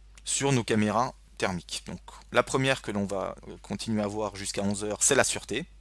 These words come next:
Donc la détection, euh, détection d'une présence, la détection d'une intrusion sur un périmètre.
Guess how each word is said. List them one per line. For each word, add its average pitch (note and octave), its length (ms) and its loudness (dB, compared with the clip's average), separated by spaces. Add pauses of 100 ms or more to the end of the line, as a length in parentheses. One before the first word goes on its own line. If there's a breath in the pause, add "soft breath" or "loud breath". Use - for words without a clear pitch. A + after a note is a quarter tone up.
(180)
Donc F#2+ 240 -8
la G#2 60 -6
détection, G#2 580 -4 (540 loud breath)
euh, F#2+ 140 -10
détection B2 400 0
d'une B2+ 180 4
présence, B2+ 440 2
la A#2+ 80 4
détection B2 560 0 (400 loud breath)
d'une C3+ 160 6
intrusion C3+ 520 4 (200)
sur C3 220 -4
un B2 80 2
périmètre. A2+ 560 -2